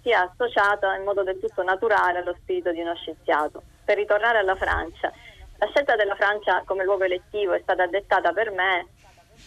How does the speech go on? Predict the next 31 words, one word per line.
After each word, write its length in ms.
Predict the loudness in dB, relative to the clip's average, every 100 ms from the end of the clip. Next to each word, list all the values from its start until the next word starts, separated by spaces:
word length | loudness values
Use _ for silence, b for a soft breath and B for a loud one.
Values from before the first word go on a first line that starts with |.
| -14
innanzitutto 580 | -4 -2 0 0 0 0
dallo 160 | 0
spirito 340 | 0 0 2 2
collaborativo 840 | 2 0 2 2 2 -2 -2 -2
che 280 | 0 0 0
caratterizza 540 | 0 0 0 -4 -2
i 40 | -4
gruppi 240 | -4 -6
di 100 | -6
ricerca, 580 | -4 0 2 0 -2 -6
che 100 | -4
ritengo 380 | -2 -2 0 -2
un 380 | -2 -4 -4 -2
prerequisito 560 | 0 0 -2 -4 -2 -2
fondamentale 680 | 0 0 0 0 2 2 0
per 120 | -4
una 140 | -4
ricerca 380 | -6 -4 -4 -2
di 80 | -4
successo, 760 | -6 -2 0 0 -2 -6 -4 -4 B B -20 -20 -2
e 80 | 2
dal 180 | 2 2
profondo 340 | 0 0 0
rispetto 600 | -2 -2 -2 -2 0 -2
che 60 | -2
ho 80 | -4
sempre 260 | -4 -2
trovato 520 | 0 2 4 2 0 -4
nella 220 | -6 -6
società 380 | -6 -2 -2 -2
francese 840 | -4 -6 -4 0 2 0 -2 -4